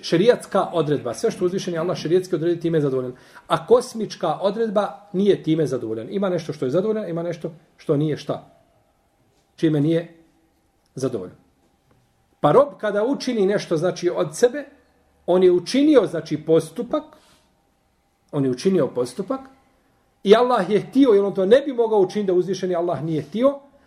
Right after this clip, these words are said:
a ne mora znaš da je uzvišeni Allah time šta? Zadovoljan. Nego zadovoljan onim čime ili što odgovara i što se uklapa u šerijat. A ako se kosi sa šerijatom, nije time zadovoljan, ali je opet šta? Htio da to bude.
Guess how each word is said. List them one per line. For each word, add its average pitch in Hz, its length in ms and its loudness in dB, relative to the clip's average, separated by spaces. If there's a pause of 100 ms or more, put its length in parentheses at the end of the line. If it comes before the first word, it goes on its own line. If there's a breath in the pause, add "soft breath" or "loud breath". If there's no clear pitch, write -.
(120)
a 143 120 0
ne 214 100 6
mora 208 260 4
znaš 180 220 0
da 165 60 -2
je 160 60 2
uzvišeni 175 340 -4
Allah 156 240 -2
time 160 200 -2
šta? - 360 -6 (800)
Zadovoljan. 147 260 4
Nego 131 200 2
zadovoljan 269 460 2
onim 302 260 0
čime 302 400 2 (1200)
ili 196 180 4
što 226 200 4
odgovara 277 560 2
i 254 60 2
što - 160 0
se 254 120 0
uklapa 269 440 2
u 233 80 0
šerijat. 147 440 -4
A 220 240 -4
ako 214 160 -2
se 226 180 0
kosi 302 260 0
sa 254 120 -2
šerijatom, 302 380 -2 (240 loud breath)
nije 285 320 4
time 311 220 4
zadovoljan, 285 380 2
ali 196 180 2
je 233 80 6
opet 294 300 2
šta? - 460 -2 (140)
Htio 226 340 4
da 147 100 -2
to 147 160 0
bude. 107 300 -6